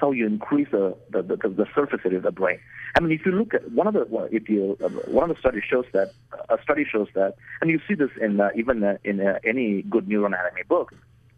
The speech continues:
that a brain of the same sex, same, you know, age, twenty years ago, if you take the brain and you look at the same brain today, the brain today is much more bigger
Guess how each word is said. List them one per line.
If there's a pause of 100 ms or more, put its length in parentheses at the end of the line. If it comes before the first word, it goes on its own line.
that (220)
a
brain
of
the (140)
same
sex, (520)
same, (140)
you
know,
age, (300)
twenty
years
ago,
if
you
take
the
brain
and
you
look
at
the
same
brain
today, (280)
the
brain
today
is
much
more
bigger